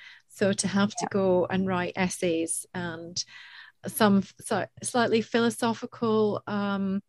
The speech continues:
Speaker 1: approaches
Speaker 2: Yeah.
Speaker 1: is, is not always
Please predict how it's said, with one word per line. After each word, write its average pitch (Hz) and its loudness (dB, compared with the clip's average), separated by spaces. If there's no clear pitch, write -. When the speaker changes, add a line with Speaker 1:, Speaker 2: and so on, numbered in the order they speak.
Speaker 1:
approaches - -2
Speaker 2:
Yeah. 190 4
Speaker 1:
is, 147 -6
is - -2
not 247 0
always 214 0